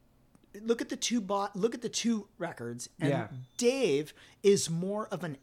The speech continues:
Speaker 1: anthem guy.
Speaker 2: Good point.
Speaker 1: A little bit more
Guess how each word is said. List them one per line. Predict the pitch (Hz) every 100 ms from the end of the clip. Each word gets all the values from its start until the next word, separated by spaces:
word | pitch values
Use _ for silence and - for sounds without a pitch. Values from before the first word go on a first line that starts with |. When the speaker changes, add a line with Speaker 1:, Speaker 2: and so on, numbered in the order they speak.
| -
Speaker 1:
anthem | 139 160 - 196 196
guy. | 190 185 190 233 240 - -
Speaker 2:
Good | -
point. | 117 110 123 _ _ - - -
Speaker 1:
A | 175
little | 185 233 254
bit | 233 233
more | 190 208 208 185